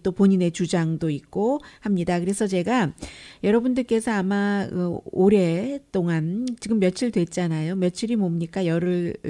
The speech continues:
돼가네요. 한미 정상회담이 끝난 이후에 그 부분에 대한 여러분들의 그 개인적인 의견이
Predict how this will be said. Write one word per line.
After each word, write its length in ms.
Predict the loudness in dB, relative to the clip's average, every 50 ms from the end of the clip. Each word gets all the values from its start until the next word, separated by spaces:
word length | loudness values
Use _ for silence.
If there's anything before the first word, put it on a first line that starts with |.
| -8 -6 -4
돼가네요. 680 | -2 -2 0 0 -2 -2 -2 -2 0 0 0 -2 -2 -6 -12 -18 -18 -18 -14 -6
한미 260 | -2 0 0 0 0
정상회담이 760 | 0 0 0 0 0 -2 -2 0 0 0 0 0 0 -2 -2
끝난 400 | -2 -2 -2 -2 -2 -2 -2 -2
이후에 560 | -2 -2 -4 -4 -4 -2 0 2 2 2 0 -4 -10 -20 -20 _ _
그 120 | 0 0 0
부분에 360 | 0 0 0 0 0 0 0
대한 260 | 0 0 0 0 0
여러분들의 720 | 0 0 -2 -2 -2 -4 -4 -2 -2 -2 -2 -2 -2 -4
그 100 | -4 -4
개인적인 640 | 0 2 4 4 4 2 0 -2 -2 -2 -2 -2 0 0
의견이 560 | 0 0 2 2 0 2 2 2 2 0 0